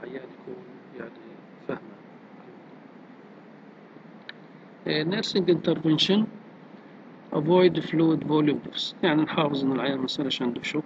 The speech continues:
ولا حاجة. إيه، make monitor output co-، continuously to determine fluid status،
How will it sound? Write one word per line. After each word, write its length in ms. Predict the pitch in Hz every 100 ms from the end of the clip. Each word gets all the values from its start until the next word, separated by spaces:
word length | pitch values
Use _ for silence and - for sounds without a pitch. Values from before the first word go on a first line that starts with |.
| -
ولا 140 | 113 -
حاجة. 440 | 156 147 160 202 - - - - - - - - - -
إيه، 280 | 139 139 139
make 280 | 160 175 -
monitor 420 | 165 165 156 160
output 520 | 147 160 156 151 151 -
co-، 400 | - 147 143 139 -
continuously 680 | 143 - 143 151 170 - 170
to 120 | 160
determine 600 | - - 139 143 151 151 -
fluid 240 | 147 135 -
status، 720 | - 156 160 185 185 -